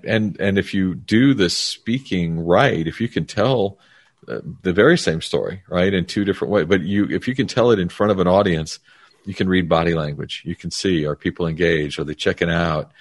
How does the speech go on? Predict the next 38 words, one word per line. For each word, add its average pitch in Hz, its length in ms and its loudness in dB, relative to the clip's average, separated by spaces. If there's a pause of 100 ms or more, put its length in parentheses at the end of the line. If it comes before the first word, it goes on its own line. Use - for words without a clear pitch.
(360)
Was 82 120 -4
that 87 120 2
story 90 280 0
too 92 180 -4
long? 82 500 0
Was, 82 180 -4
I 67 100 -6
mean, 101 200 -2
all 123 240 8
of 131 100 6
those 104 220 6
details 95 520 4
start - 420 2
making 95 420 2
you 85 160 2
better 85 580 2 (440)
the 90 120 2
more 87 280 4
practice 82 600 0
you 76 100 -6
get. 80 500 2
And 85 200 -4
so - 120 4
I 113 80 8
was 123 160 4
doing 107 280 6
this 76 240 -4
pretty 92 240 2
regularly. 85 520 4 (600)
<clears throat> - 0 -
And 107 440 4
when 98 120 4
the 90 100 4
opportunity 95 480 2
came 82 240 2
up 80 240 0
to, 80 320 0
um, 76 300 -2